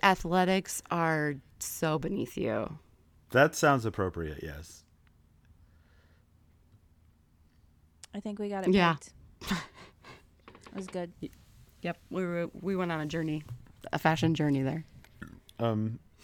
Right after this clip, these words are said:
Speaker 2: did we get my shoes at Journeys?
Speaker 1: <laughs> Uh, no, you buy your shoes at Zumiez 'cause you sell them there.
Speaker 2: Oh, okay.
Speaker 3: Yeah. You can get everything at
Speaker 1: You have
Speaker 3: Zumiez.
Speaker 1: beef with, with
Speaker 2: Here's
Speaker 1: Journeys.
Speaker 2: the thing. I've never, I have never been to a Zumiez. I don't know what that is.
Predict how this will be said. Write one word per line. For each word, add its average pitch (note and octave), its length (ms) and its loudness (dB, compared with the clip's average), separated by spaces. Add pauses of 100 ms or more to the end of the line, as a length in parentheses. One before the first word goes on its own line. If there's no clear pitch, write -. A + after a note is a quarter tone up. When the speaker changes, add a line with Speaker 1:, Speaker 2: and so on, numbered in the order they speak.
(180)
Speaker 2:
did G#2 100 0
we G2+ 60 0
get G2+ 100 0
my F#2 80 -2
shoes G#2+ 300 0
at A#2+ 60 -2
Journeys? C#3 500 4
Speaker 1:
<laughs> - 40 -16 (1160)
Uh, - 60 -16 (240)
no, G3+ 320 8
you E3+ 220 4
buy E3+ 140 6
your E3 120 4
shoes D#3+ 220 2
at D#3+ 100 2
Zumiez D#3 400 2
'cause D3 160 0
you D3+ 80 0
sell D#3 180 0
them A#2+ 180 0
there. C3+ 200 -2 (560)
Speaker 2:
Oh, G#2+ 300 0
okay. F#2+ 300 -6
Speaker 3:
Yeah. E3+ 220 -8 (560)
You G3+ 140 -6
can A3 80 -4
get A3 180 2
everything F3 420 -2
at F3+ 60 6
Speaker 1:
You G3+ 100 12
have G3 140 8
Speaker 3:
Zumiez. C#3+ 60 -6
Speaker 1:
beef D3 280 4
with, C3+ 160 -2 (200)
with C#3+ 180 0
Speaker 2:
Here's - 60 -12
Speaker 1:
Journeys. - 320 0
Speaker 2:
the C#3+ 120 4
thing. G2+ 100 -4 (140)
I've B2+ 260 6
never, A#2+ 340 8
I G#2+ 100 8
have A#2+ 140 6
never A2 180 6
been G2 140 4
to F#2 60 4
a F2 40 2
Zumiez. E2 300 -2
I D#2+ 40 -4
don't F#2 120 0
know F2 60 -2
what E2 80 -4
that D#2+ 160 -4
is. D#2 300 -8